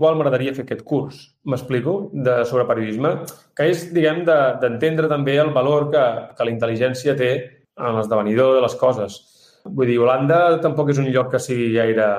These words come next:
gaire agradable de viure-hi. I Venècia, mm, són, eren unes marismes. Per tant, això tampoc és ben bé una raó. Jo insisteixo en aquesta idea de la, de l'opinió i del conflicte,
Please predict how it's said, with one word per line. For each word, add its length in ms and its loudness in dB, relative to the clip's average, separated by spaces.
gaire 180 2
agradable 380 0
de 100 0
viure-hi. 320 -2
I 80 -2
Venècia, 500 0
mm, 540 -6
són, 220 -6
eren 220 0
unes 180 2
marismes. 480 -2
Per 140 -2
tant, 180 0
això 240 -2
tampoc 300 0
és 80 -4
ben 120 -2
bé 60 2
una 140 0
raó. 240 2
Jo 100 4
insisteixo 420 2
en 80 2
aquesta 260 0
idea 240 2
de 100 4
la, 140 2
de 160 0
l'opinió 460 0
i 80 0
del 200 2
conflicte, 580 -2